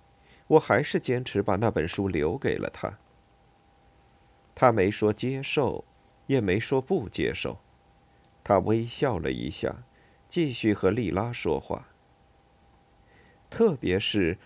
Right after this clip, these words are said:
关于我的文章，他只字未提。他提了一句，也只是为了引出对《团结报》的负面评价。他拿出莉拉写的那几页，和莉拉谈了起来，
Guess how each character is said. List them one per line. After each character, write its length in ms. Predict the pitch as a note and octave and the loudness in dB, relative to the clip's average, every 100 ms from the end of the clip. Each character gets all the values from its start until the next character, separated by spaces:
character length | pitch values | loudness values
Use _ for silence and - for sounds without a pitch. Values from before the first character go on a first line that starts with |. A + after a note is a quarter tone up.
| - | -8
关 240 | - B2 A2+ | 0 2 2
于 120 | E2+ | 0
我 200 | G2 F2+ | 0 0
的 140 | C#2+ | 0
文 300 | E2+ D#2 F2 | 0 0 0
章， 260 | F#2 G2 F#2+ | 2 2 2
他 160 | - F#2 | -2 -4
只 240 | - B2 | -2 -6
字 160 | - G2 | -4 -4
未 220 | G2+ F#2 | -2 -4
提。 440 | D#2+ - A1 - - _ _ _ _ _ _ _ _ _ _ | -8 -12 -10 -10 -14 _ _ _ _ _ _ _ _ _ _
他 160 | - A2 | 0 0
提 320 | - F2+ A2+ | 0 -2 0
了 120 | D3 | -2
一 220 | G2 - | -4 -6
句， 320 | F2 F#2 - - _ - - | -4 -4 -6 -10 _ -20 -2
也 180 | C3+ | 0
只 200 | G3+ A#2+ | 2 0
是 140 | G#2+ C3 | 2 2
为 140 | D3+ | 2
了 80 | G#2+ | 0
引 300 | G#2 F#2+ F2+ | 2 0 0
出 160 | - A2 | -2 0
对 160 | G#2 | 2
《团 240 | F#2 F#2 F#2+ | 2 0 0
结 160 | F2+ | 0
报》 160 | G#2 G2 | 0 -2
的 100 | F#2 | -4
负 240 | - D3+ | -4 -4
面 220 | G#2 F2 | -2 -2
评 340 | D#2+ - - - | -4 -4 -4 -4
价。 280 | A#2+ F#2 F#2 _ _ _ _ _ _ _ _ _ _ _ _ _ _ _ _ _ _ _ | -6 -6 -8 _ _ _ _ _ _ _ _ _ _ _ _ _ _ _ _ _ _ _
他 140 | - F3+ | 0 2
拿 240 | B2+ A2+ | 2 0
出 220 | - D3 | 0 -2
莉 260 | D#3 F3 G#2 | 0 -2 -2
拉 220 | F#2+ C#3+ | -2 -2
写 240 | - G#2 | 0 2
的 140 | D2 E2+ | 2 2
那 180 | G#2 F#2 | 0 -2
几 300 | E2+ A#1 D2+ | -4 -6 -4
页， 200 | B1 - _ _ _ _ _ | -6 -8 _ _ _ _ _
和 220 | - G2 | 6 6
莉 240 | G2+ F#2 | 8 4
拉 180 | F2+ F2+ | 4 2
谈 320 | - - - | 0 -2 -2
了 120 | G#2+ | -4
起 180 | A#2+ - | -6 -6
来， 200 | - - | -8 -10